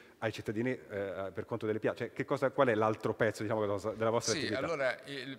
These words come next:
Speaker 2: secondo me quello che ci ha insegnato anche la pandemia è che è assolutamente necessario per intercettare la, la trasformazione digitale è portare i servizi, eh,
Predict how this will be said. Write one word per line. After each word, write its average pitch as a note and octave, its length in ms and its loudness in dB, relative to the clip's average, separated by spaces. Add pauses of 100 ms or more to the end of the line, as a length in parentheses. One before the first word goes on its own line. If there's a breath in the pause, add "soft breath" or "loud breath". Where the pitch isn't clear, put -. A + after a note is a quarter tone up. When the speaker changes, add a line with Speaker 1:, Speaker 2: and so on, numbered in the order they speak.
Speaker 2:
secondo B2+ 340 -2
me E3+ 160 -6
quello F3 220 -4
che D3 120 -6
ci - 120 -4
ha - 20 2
insegnato A#2+ 440 -4
anche A#2 220 -6
la G#2+ 80 -6
pandemia G#2+ 460 -6
è G2+ 80 -6
che A2 120 -6
è - 20 -4
assolutamente A2 640 -8
necessario G2+ 640 -6
per F#2+ 120 -12
intercettare G2 680 -8
la, F#2+ 120 -12
la G2 100 -8
trasformazione A2+ 540 -10
digitale C#3+ 640 -8
è A2+ 120 -8
portare C3 680 -6
i - 160 -10
servizi, A#2 840 -10
eh, G2+ 420 -6